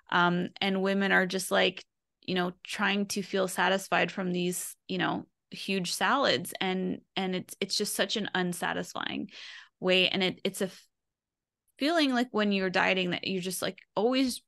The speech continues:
restricted, always deprived. And you're, like, you know, crossing off the days on the calendar, like, waiting <laughs> for this diet to end.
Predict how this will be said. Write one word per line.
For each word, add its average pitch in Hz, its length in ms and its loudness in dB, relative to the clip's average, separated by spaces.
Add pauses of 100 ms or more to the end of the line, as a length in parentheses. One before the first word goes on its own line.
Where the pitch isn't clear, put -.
restricted, 190 520 -4
always 208 300 4
deprived. 190 580 0
And 185 120 0
you're, 175 140 0
like, 170 280 0 (640)
you 208 80 -4
know, 180 120 0
crossing 214 540 0
off 208 200 0
the 208 60 -4
days 202 260 4
on 196 120 0
the 190 80 -4
calendar, 185 580 2
like, - 220 0
waiting 220 480 4
<laughs> 254 160 -6
for 240 100 2
this 233 200 2
diet 208 380 4
to - 140 -8
end. 170 300 -4